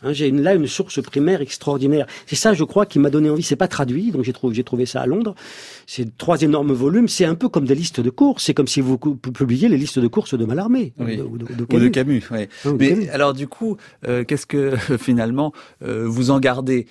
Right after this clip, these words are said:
Speaker 2: Et qu'est-ce que lui, euh, souhaitait faire avec ce journal ? Est-ce que c'est en effet des listes de courses qui avaient vocation à
Speaker 1: Mhm.
Speaker 2: finir au panier, ou est-ce que il a une démarche qui est différente ?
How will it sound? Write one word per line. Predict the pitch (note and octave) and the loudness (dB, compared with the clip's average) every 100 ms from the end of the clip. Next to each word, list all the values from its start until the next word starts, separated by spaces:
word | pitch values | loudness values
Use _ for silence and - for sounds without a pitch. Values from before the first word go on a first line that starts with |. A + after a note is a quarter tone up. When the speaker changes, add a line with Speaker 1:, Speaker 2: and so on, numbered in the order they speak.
| _ | _
Speaker 2:
Et | B2+ | -6
qu'est-ce | G3 - | -4 -2
que | D#3 | -2
lui, | D#3 A3 C4 E3 | -2 -2 -2 -2
euh, | A#2+ _ - G#2+ | -4 _ -8 -6
souhaitait | - D3+ D3 | -4 -4 -2
faire | C3+ - D3+ C3+ | -2 0 0 2
avec | A2+ A2 | 0 -2
ce | - | -2
journal ? | A#2 A#2 A#2 A2 - | -2 0 0 0 -2
Est-ce | B2 | -4
que | - | -2
c'est | D#3+ C3+ | -2 0
en | A#2+ | 2
effet | C#3 D3+ | 2 0
des | B2+ | 0
listes | A#2+ A2+ | 0 0
de | B2 | -2
courses | - C#3+ - | 0 -2 -2
qui | A2+ | -4
avaient | G#2+ | -2
vocation | G#2+ G#2 G#2+ - B2 A2 - - | -2 -2 -4 -4 -4 -6 -10 -8
à | G#2+ | -6
Speaker 1:
Mhm. | B2 | -6
Speaker 2:
finir | A#2 G#2+ G#2+ G2+ | -4 -2 0 -2
au | |
panier, | G2+ A2+ B2+ F#3 A#3 D3+ | -2 0 0 0 0 0
ou | B2 A#2+ | 2 2
est-ce | A2+ - | 2 -2
que | D3 D3 - | -4 -4 -6
il | D3+ D#3 | -10 -2
a | D#3 D3 | 0 2
une | C#3 C3 | 0 0
démarche | C3 - | 0 -2
qui | - | -4
est | A2+ | -8
différente ? | G#2+ G2+ F#2+ F#2+ | -6 -6 -4 -6